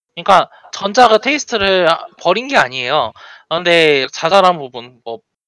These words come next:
이제 전투 시스템에서 프레임이라던가, 그러니까 그 모브셋에서 프레임 이득 같은 거 있잖아요. 그런 거. 그런 부-, 자잘한 부분에서 플레이어가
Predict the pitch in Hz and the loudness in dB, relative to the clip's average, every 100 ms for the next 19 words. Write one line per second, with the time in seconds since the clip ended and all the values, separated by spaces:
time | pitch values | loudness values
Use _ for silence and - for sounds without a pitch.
0 | _ 117 120 120 113 110 139 147 160 180 | _ -12 -8 -6 -8 -8 -12 -10 -10 -10
1 | - 165 143 127 120 - 214 208 190 170 | -10 -10 -12 -10 -12 -6 -4 -4 -6 -10
2 | 143 127 120 120 117 107 117 107 - _ | -6 -6 -6 -12 -10 -8 -8 -10 -16 _
3 | _ _ _ 127 - _ - - 123 123 | _ _ _ -10 -10 _ -20 -18 -14 -12
4 | 180 208 180 156 131 127 120 - 220 220 | -8 -4 -4 -4 -6 -8 -8 -6 -6 -6
5 | 175 147 - _ 107 - 113 110 156 _ | -8 -12 -14 _ -20 -20 -18 -18 -18 _
6 | _ _ _ 120 117 - 101 _ _ _ | _ _ _ -16 -14 -14 -16 _ _ _
7 | - - _ _ - 151 156 151 143 156 | -20 -20 _ _ -6 -2 -2 -4 -6 -2
8 | 160 202 214 156 139 156 151 127 117 131 | 4 4 4 0 -8 -8 -8 -6 -4 -4
9 | 131 113 98 87 _ _ _ _ _ - | -4 -6 -8 -14 _ _ _ _ _ -12
10 | 294 294 294 240 190 175 - | -6 -2 2 4 4 4 2